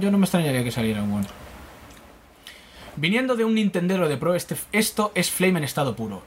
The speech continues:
El E tres de Nintendo fue de puta pena. Una mierda como el sombrero de un picado. Una patada en los huevos tras otra, tras anunciar juegos que van de meh, Star Fox, tú antes molabas, a pura mierda. Menos el Xenoblade Chronicles que me compró desde el minuto uno. Lo dice uno que tiene el de Wii y el de New tres D S.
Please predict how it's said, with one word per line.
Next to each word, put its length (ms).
El 160
E 80
tres 180
de 80
Nintendo 400
fue 160
de 80
puta 400
pena. 240
Una 200
mierda 360
como 140
el 80
sombrero 400
de 60
un 100
picado. 440
Una 160
patada 240
en 80
los 100
huevos 340
tras 220
otra, 300
tras 220
anunciar 300
juegos 340
que 80
van 200
de 140
meh, 400
Star 260
Fox, 320
tú 120
antes 240
molabas, 500
a 200
pura 320
mierda. 440
Menos 260
el 100
Xenoblade 460
Chronicles 500
que 100
me 100
compró 280
desde 200
el 80
minuto 260
uno. 260
Lo 80
dice 220
uno 240
que 80
tiene 220
el 120
de 60
Wii 340
y 80
el 100
de 100
New 220
tres 280
D 100
S. 180